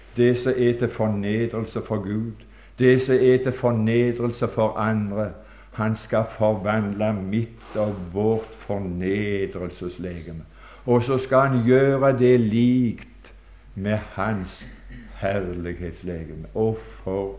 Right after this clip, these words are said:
en velsignelse som skal bli oss til det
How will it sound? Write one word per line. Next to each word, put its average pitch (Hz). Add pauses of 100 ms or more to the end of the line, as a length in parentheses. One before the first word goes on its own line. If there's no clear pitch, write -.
en 85
velsignelse 82 (720)
som 139
skal 135
bli 127
oss 117
til 110
det 87